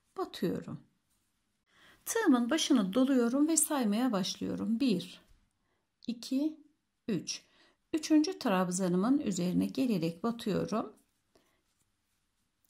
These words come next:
Aynı yere üç tane trabzanımı örüyorum. İki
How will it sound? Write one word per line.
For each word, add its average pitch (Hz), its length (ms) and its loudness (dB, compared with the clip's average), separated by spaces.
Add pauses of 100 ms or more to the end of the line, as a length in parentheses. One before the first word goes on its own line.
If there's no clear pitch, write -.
(120)
Aynı 370 300 2
yere 196 500 0
üç 370 220 -6
tane 208 400 0
trabzanımı 220 640 -2
örüyorum. - 520 -4
İki 262 500 -6